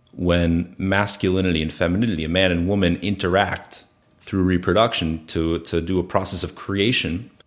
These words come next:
the first thing that we notice, the most basic idea, is that the male is the giver, the provider, and the female is the receiver. The male provides the seed,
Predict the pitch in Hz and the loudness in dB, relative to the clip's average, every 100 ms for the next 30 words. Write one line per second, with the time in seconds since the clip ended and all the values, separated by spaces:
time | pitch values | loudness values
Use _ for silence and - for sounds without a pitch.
0 | _ - 98 - 151 - 131 101 101 98 | _ -2 0 2 2 4 4 4 4 4
1 | 120 113 - - 95 101 95 90 113 - | 4 4 0 0 2 2 2 2 4 4
2 | 95 - - - - 87 90 123 95 87 | 0 -2 -10 -20 -6 -4 2 4 6 4
3 | 104 - 90 87 90 - 92 85 95 101 | 0 -6 -6 -2 -4 -2 0 2 4 4
4 | 80 82 - 87 - 82 85 87 156 143 | 2 -2 -6 -8 -8 -6 -2 -2 -4 -6
5 | - - 87 85 87 151 - 82 80 87 | -16 -8 -2 0 0 -4 -6 -6 -4 0
6 | 87 80 76 78 78 - 76 - - _ | 2 2 -2 -4 -4 -4 -4 -8 -16 _
7 | _ _ 69 80 - 80 82 - 85 - | _ _ -4 -4 -2 -2 -2 -2 0 4
8 | 143 - | 6 4